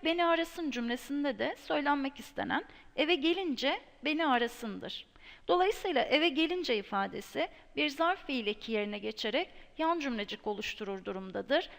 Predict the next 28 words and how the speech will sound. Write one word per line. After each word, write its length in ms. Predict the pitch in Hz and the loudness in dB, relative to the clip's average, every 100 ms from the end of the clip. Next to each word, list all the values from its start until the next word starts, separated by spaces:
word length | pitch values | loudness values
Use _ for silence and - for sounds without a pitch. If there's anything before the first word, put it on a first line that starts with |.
| - 339 | -6 0
ve 40 | |
yine 300 | 339 262 226 | 2 2 0
cümlenin 540 | 269 247 202 247 392 - - | -2 -2 -2 -2 -4 -10 -2
birleşik 440 | 294 269 269 - 226 | 0 0 -2 -2 -4
yapılı 320 | 214 220 220 | -4 -4 -4
cümle 260 | 247 247 | -2 0
olmasını 600 | 226 190 196 - 226 294 349 - | 0 0 -6 -8 -4 -4 -4 -4
sağlamıştır. 800 | 269 214 190 190 - - - - - - - - - | 2 2 2 -4 -8 -8 -14 -16 -20 -20 -20 -20 -8
Bu 80 | 403 | -2
tarz 320 | 440 381 349 | 4 4 6
örneklerin 580 | 320 294 294 285 277 269 | 4 4 2 0 0 2
bulunduğu 440 | 269 277 262 269 254 | 0 0 0 -2 -2
cümlelerimizi 800 | 269 262 254 247 240 233 233 190 | 0 2 2 2 0 -4 -2 0
de 180 | 294 - - - | 0 -2 -10 -2
birleşik 500 | 277 277 - 285 233 | -2 0 -4 -4 -6
yapılı 360 | 202 208 208 | -6 -6 -6
kabul 260 | - 247 247 | -4 -2 -2
etmeyi 500 | 202 - 202 233 370 - - | -4 -6 -4 -2 -4 -6 -8
unutmayalım. 640 | 247 220 - 185 175 170 196 - - - - - - _ - - - - - - - | -6 -6 -8 -8 -6 -6 -12 -18 -20 -20 -20 -20 -20 _ -20 -20 -20 -18 -20 -8 4
Diğer 220 | 392 415 | 6 6
uyarıda 500 | 392 381 370 349 269 | 6 4 2 0 0
da 80 | 349 | -2
şunu 260 | - 254 | -2 -6
söylüyor, 580 | 220 214 196 208 339 - - - - | -4 -2 0 0 0 -4 -14 -20 -2
birleşik 440 | 339 359 415 427 - | 2 2 0 -4 -4
cümlelerde 540 | 330 269 233 220 220 | 2 4 4 2 0
kimi 280 | - 381 330 | -4 -4 -2
zaman 380 | 226 202 208 | 0 0 -2